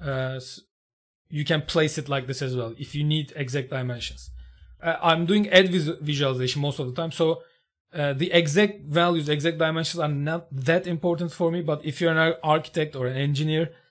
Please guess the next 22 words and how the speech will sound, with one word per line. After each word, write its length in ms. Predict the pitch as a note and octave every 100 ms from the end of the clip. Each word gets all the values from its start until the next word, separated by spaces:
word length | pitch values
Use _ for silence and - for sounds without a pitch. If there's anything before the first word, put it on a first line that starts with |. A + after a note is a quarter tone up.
| _
then 140 | D#3
of 160 | D3 B2+
course 220 | D#3 C#3
these, 400 | C#3 C#3 B2+ B2+
uh, 260 | C#3 B2 B2
will 160 | B2+ B2+
be 320 | B2+ B2 B2+ _ _ _ _
more 180 | B2+ B2+
important. 420 | A#2+ B2 G#2+ G#2+ - -
So 180 | - C3+
I'm, 220 | C3 B2+ _ -
I 140 | C3+
wanted 260 | C3+ C#3 B2+
to 80 |
show 260 | - - C3+
you 240 | C3 B2 B2 _ _ _
how 160 | D3 B2+
to 120 | B2+
do 140 | B2+
that 160 | B2 A#2
as 180 | A2+ G#2
well. 200 | G2